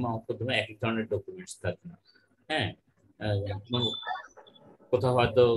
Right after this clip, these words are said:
এফআইআর থাকে, কি বলে, inquest report থাকে, কোথাও ময়না, ময়নাতদন্ত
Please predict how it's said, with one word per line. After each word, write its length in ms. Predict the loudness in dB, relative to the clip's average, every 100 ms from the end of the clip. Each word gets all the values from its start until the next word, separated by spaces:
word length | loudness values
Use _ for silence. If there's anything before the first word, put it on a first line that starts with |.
| 0 -8 -10 -6 -6
এফআইআর 380 | -4 4 6 6 2
থাকে, 320 | 0 -4 -8 -8
কি 60 | -6 -4
বলে, 180 | 0 0 -2 0 0 -2 -8 -20 -20 -20 _ _
inquest 340 | -6 2 2 2
report 240 | -2 -2 -2 -2
থাকে, 220 | 0 0 -2 _ _ _ -4
কোথাও 240 | 0 0 2
ময়না, 300 | 4 4 2 -2 -8 -12 -16 -18 _ _ 0
ময়নাতদন্ত 540 | 2 2 2 0 -2